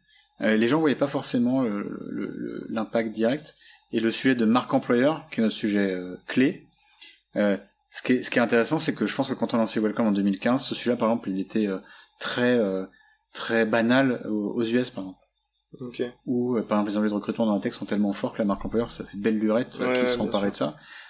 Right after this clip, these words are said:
Speaker 1: Et en France, c'était encore un sujet, euh, un peu nouveau. Et ça, ça a beaucoup changé, parce que maintenant, c'est un sujet, euh,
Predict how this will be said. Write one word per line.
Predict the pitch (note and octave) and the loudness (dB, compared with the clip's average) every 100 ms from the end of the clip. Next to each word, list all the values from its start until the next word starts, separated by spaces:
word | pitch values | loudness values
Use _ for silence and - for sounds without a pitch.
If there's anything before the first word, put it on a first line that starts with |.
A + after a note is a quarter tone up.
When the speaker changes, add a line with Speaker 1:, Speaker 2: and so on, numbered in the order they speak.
| - | -8
Speaker 1:
Et | - A3 | -2 0
en | - | 0
France, | A#2+ - E3+ E3+ | 0 2 2 0
c'était | - A2+ | -2 0
encore | A2 - A#2+ | 0 2 2
un | A2 | 0
sujet, | - A2 | -2 2
euh, | A#2 A2+ F#2+ F#2 F#2 F#2+ _ _ _ _ - | 4 4 2 0 -4 -8 _ _ _ _ -8
un | A2+ | -8
peu | - B2 | 0 2
nouveau. | A#2+ A2 A2 A#2+ - _ _ _ | 4 4 2 2 -2 _ _ _
Et | G#2 | -4
ça, | A#2 | 0
ça | A2 | 0
a | |
beaucoup | G#2 A#2 | 0 0
changé, | - A2 | 2 2
parce | A#2+ A#2+ | 2 0
que | G#2 | -4
maintenant, | F2+ G2+ | -2 -6
c'est | - | -6
un | G2 | -10
sujet, | - F#2+ F#2+ G2 | -10 -8 -6 -6
euh, | - | -10